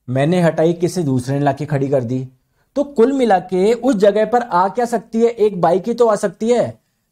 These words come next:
तो एक चीज आप लोग समझना, जब ये सिलेंडर नहीं था पानी के अंदर, इस सब जगह पानी था,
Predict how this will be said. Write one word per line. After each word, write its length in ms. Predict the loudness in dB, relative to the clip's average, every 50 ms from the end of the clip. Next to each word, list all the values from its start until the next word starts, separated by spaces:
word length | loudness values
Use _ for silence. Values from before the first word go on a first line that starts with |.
| _ -2
तो 160 | -2 -2 0 2
एक 240 | 2 2 2 0 -4
चीज 140 | -4 0 0
आप 200 | 0 0 2 0
लोग 120 | 0 0
समझना, 540 | 0 -4 0 0 0 0 0 -2 0 0 0
जब 220 | 0 0 0 0
ये 60 | 0 -4
सिलेंडर 580 | -2 0 0 2 2 0 2 2 0 0 0
नहीं 360 | -2 -2 -2 0 2 2 0 0
था 120 | 0 0 0
पानी 380 | 0 0 0 2 2 2 0
के 140 | 2 0 -2
अंदर, 420 | -2 0 -4 -2 0 0 0 0 -2
इस 180 | -4 -6 -4 -2
सब 140 | -2 -2 0
जगह 220 | 0 0 0 0
पानी 320 | -2 0 -2 0 0 0 0
था, 360 | 0 0 0 0 -4 -10 -16